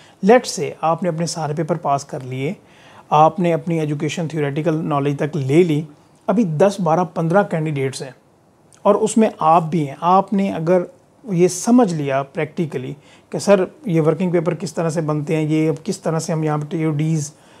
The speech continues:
अ, एनालिटिकल प्रोसीजर्स, ये वॉकथ्रू, ये सब कुछ किस तरह से कर रहे होंगे और आप वो हैं जिसमें ये स्किल अवेलेबल है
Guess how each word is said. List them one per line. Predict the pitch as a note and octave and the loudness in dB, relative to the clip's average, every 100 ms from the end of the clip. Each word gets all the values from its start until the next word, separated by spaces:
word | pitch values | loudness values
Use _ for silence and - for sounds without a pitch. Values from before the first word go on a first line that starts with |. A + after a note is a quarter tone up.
| - - | -20 -6
अ, | D#3+ D#3 D#3 | 0 2 2
एनालिटिकल | E3+ D#3+ D#3 E3 E3 | 0 0 0 0 0
प्रोसीजर्स, | D#3+ F#3 - E3 D#3 D#3 C#3+ _ _ _ - | -2 -6 -4 -2 0 0 -4 _ _ _ -2
ये | E3 | 0
वॉकथ्रू, | D3+ D#3 D#3+ G3 | 2 2 2 0
ये | F3+ | 0
सब | F3+ G#3+ | 0 -4
कुछ | - - | -8 -6
किस | A#3 - | -8 -2
तरह | A#3+ | -4
से | G#3+ | -2
कर | F#3+ E3+ | -2 0
रहे | D#3+ D#3+ | 2 0
होंगे | C3 B2+ _ _ _ _ _ | -2 -10 _ _ _ _ _
और | A3 - | 0 0
आप | F3+ F3 A3 A#3 A#3 D#3+ - D#3+ | 4 4 6 4 2 -20 -16 -8
वो | C#3+ G3+ | 2 2
हैं | E3+ F#3 | 2 -2
जिसमें | F3 - F#3 | -4 -4 -4
ये | E3+ | -4
स्किल | - G3 F3 | -4 -2 0
अवेलेबल | D3+ D3 D3 D3 C#3 | -2 -2 -2 -4 -6
है | C3 | -10